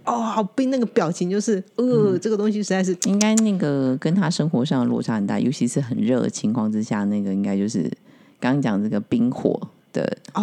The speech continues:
Speaker 2: 一个状态吧。
Speaker 1: 哦，对吧？之前那个 Regina 好像跟你讨论过这种，就是外面很热的时候不应该一杯冷水下去。
Speaker 2: 对，不能这样把它浇下去。
Speaker 1: 就这样子。
Speaker 2: 对。
Speaker 1: 我觉得应该也有，所以小孩子他们会，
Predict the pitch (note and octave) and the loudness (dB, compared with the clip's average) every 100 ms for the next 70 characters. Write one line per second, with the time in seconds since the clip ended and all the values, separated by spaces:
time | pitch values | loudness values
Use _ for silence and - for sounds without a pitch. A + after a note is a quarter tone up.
0 | G3+ - A#3 - A2+ - D3+ - G#3 F3 | -2 0 0 0 -2 -2 -2 0 0 0
1 | - E3 - C#4+ G3 F3 F#3+ A3 G#3+ F#3+ | -4 -8 -8 -2 -2 -2 -2 -2 -2 0
2 | F3 E3 E3 A3+ A3 F3 E3 F3+ F#3 E3+ | 0 -2 -4 -2 -2 -2 -2 -2 -2 -2
3 | - D3+ F3+ F3 F3 E3 D#3 C#3 F3 F#3+ | -2 0 2 2 0 0 -2 -4 -4 -2
4 | F#3+ F#3+ F3 C#3+ D3+ G#3 F3 D#3 E3 E3+ | 0 0 -2 -2 0 0 0 0 0 0
5 | G3 F3 F3+ E3+ F3+ - E3+ E3+ D3+ D#3 | 0 0 0 -2 -2 -2 -2 0 0 0
6 | D#3+ C#3+ E3 D3+ - C#3+ - - - C3 | -2 -2 -2 -4 -4 -6 -8 -8 -2 -2
7 | - C#3 A#2+ - A#2 G#2 G#2 G#2+ A#2 A#2 | 0 0 0 0 0 0 -2 -4 -2 0
8 | G2+ B2 F#2 A2+ - - - - - G3+ | 0 0 -2 -4 -6 -8 -8 -10 -6 -6
9 | - - - - - - F#3 D#3 D#3 D#3 | -6 -4 -2 -2 -6 -6 -6 -2 -2 -2
10 | C3 - C#3+ - - _ _ - G3+ B3 | -6 -10 -8 -8 -12 _ _ -6 0 0
11 | A#3 A#3 A3+ A3 F3+ E3+ F3+ D#3 D#3+ E3 | 2 0 2 2 2 2 2 -2 -8 -2
12 | A#3+ A#3 G#3+ - - - F#3 D#3+ - E3+ | 0 0 -2 -6 -14 -2 0 0 -2 -4
13 | A#3+ - E3 F3+ F3 D3 E3+ D3+ C#3+ | -2 -2 -2 0 0 -2 -2 -2 -4